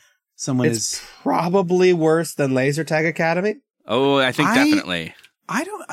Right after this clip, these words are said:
Speaker 1: so I back, I went back and tabbed through this 'cause I didn't remember
Speaker 2: Again, yeah,
Speaker 1: anything
Speaker 2: so,
Speaker 1: about
Speaker 2: uh,
Speaker 1: it.
Speaker 2: quality-wise, it was not terrible, but it was just such a, a
Speaker 3: It's nothing.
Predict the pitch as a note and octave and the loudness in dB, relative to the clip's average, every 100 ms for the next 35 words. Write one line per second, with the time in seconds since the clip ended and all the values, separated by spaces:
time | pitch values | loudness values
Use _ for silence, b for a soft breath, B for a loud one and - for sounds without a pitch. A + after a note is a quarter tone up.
0 | E3 G#3+ G3 F3 G#3+ A3 G#3+ - E3+ A3+ | -4 0 2 2 0 0 -2 -2 -4 -2
1 | G#3 D#3+ D#3 D3 C#3+ C3 C#3+ C3 C#3+ B2+ | -2 -2 -2 -2 -6 -4 -4 -2 -2 -2
2 | G#2+ - B2+ B2 B2+ C3 B2+ E3+ A#3 G#3+ | -2 -8 -4 0 0 0 2 2 2 2
3 | - F3 - A#2+ E3 D3+ - C#3+ E3 F3+ | 2 2 2 2 2 2 -2 -2 2 4
4 | G#3+ G3 D#3 D3 C#3+ - B2+ A#2+ A#2+ A#2+ | 4 2 2 0 -2 -2 -2 -4 -4 -4
5 | C3+ - B2+ A2 F#2 - C3 C#3+ C#3+ G3+ | -4 -4 -4 -4 -4 -6 -4 -4 -4 -4
6 | G3 F#3+ - B2 F2+ _ _ _ _ _ | -4 -6 -4 -6 -8 _ _ _ _ _
7 | - - - C3+ D3 | -16 -14 -4 0 0